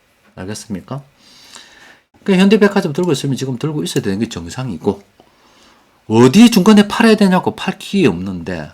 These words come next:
판다 그러면은 그건 하나 있죠. 어, 수익 매매를 봤을 때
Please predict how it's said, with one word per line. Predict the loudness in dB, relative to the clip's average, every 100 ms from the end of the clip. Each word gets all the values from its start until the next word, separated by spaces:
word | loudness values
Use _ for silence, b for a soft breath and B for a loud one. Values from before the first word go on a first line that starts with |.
| _
판다 | -10 -4 -2 -2
그러면은 | -4 -4 -4 -4 -6
그건 | -8 -10 -8
하나 | -8 -12
있죠. | -14 -16 -16 -16 -16 -20 B B B B -20
어, | -18 -14
수익 | -8 -6
매매를 | -6 -8 -12 -14
봤을 | -14 -12 -14
때 | -12 -12 -12